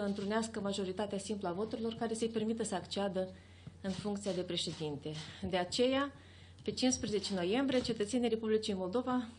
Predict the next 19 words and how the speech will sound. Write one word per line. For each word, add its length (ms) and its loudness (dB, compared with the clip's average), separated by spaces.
vor 200 2
trebui 360 2
să 160 0
aleagă 540 2
dintre 720 2
cei 200 6
doi 220 6
candidați 640 2
primii 280 2
clasați 640 0
după 220 -6
primul 320 -4
tur 160 -6
de 80 -2
scrutin, 440 -2
și 140 -2
anume 480 0
candidatul 460 2
independent 600 2